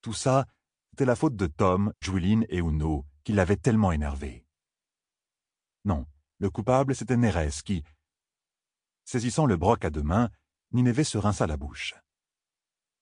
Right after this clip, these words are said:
Rien à voir avec l'arrière-goût de chien-dent à chat. Mais en se réveillant, elle avait souvent la bouche pâteuse. Voilà tout. Quand elle se tourna vers la couchette, Elaine venait de s'asseoir, et elle avait entrepris de dénouer la lanière de cuir où pendait l'anneau.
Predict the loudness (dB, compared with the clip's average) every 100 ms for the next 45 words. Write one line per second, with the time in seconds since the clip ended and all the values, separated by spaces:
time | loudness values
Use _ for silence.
0 | _ -8 -2 0 2 2 2 -2 -2 -2
1 | -2 -2 -2 0 2 2 2 -2 -4 -6
2 | -8 _ _ _ _ -6 0 0 0 0
3 | 2 2 2 2 -2 _ -8 -4 -2 -2
4 | -2 0 0 -4 -4 -4 -4 -8 -10 -16
5 | _ _ _ _ _ -2 -2 -2 -10 -18
6 | _ _ _ _ _ _ _ _ _ _
7 | _ -4 -2 -2 0 2 2 2 -2 -4
8 | -4 0 0 -2 -10 _ _ -4 2 2
9 | 2 2 0 0 -2 0 0 0 -2 -6
10 | -12 -8 -2 0 0 -2 -2 -2 -2 0
11 | 0 0 0 0 -2 -4 -2 -2 0 -2
12 | 0 0 -2 -6 -10